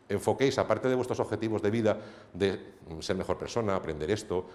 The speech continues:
tener un coche chulo, eh, vivir, pasar más tiempo con tu pareja, enfocaros también en eso, enfocaros también en la parte social, en la parte de, de lo que nos rodea, pero también en esa parte que no nos rodea, pero está ahí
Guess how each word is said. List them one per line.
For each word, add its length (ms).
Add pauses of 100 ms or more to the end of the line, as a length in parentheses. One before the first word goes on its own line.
(140)
tener 260
un 300
coche 260
chulo, 380 (520)
eh, 300 (540)
vivir, 280
pasar 220
más 100
tiempo 200
con 100
tu 100
pareja, 280
enfocaros 340
también 220
en 20
eso, 240
enfocaros 400
también 200
en 40
la 80
parte 220
social, 420 (640)
en 80
la 120
parte 260
de, 300 (320)
de 160
lo 100
que 100
nos 140
rodea, 340 (400)
pero 220
también 240
en 80
esa 220
parte 280
que 100
no 100
nos 160
rodea, 500
pero 160
está 240
ahí 240